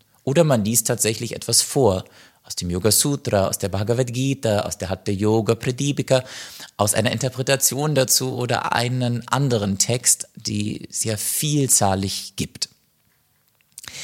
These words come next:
Zu Shastra gehört auch das Studium von Sanskrit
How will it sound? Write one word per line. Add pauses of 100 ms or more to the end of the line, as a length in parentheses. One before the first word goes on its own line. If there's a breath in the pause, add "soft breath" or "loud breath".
(140 loud breath)
Zu
Shastra
gehört
auch
das
Studium
von
Sanskrit